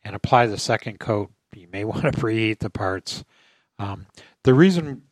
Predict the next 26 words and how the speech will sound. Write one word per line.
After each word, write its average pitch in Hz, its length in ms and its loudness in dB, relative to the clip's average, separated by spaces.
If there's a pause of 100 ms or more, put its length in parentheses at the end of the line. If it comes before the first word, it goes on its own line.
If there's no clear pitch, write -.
(640)
you 127 140 -2
wanna 123 240 4
go 113 180 4
easy 120 340 2
on 113 140 -2
the 98 80 -10
first - 460 -2 (320)
cure 127 380 2
cycle, 98 640 -6 (400)
you 110 140 4
wanna 131 240 8
undercure 120 540 6
the 98 80 -2
first 110 340 2
coat 104 280 2
so - 160 -4
you 92 60 -4
get 104 160 2
better 98 380 0 (140)
intercoat 104 440 -2
adhesion 98 460 -4
between 95 360 -10
the 92 80 -14
two - 220 -12
coats. - 600 -8 (840)
So, 95 440 -2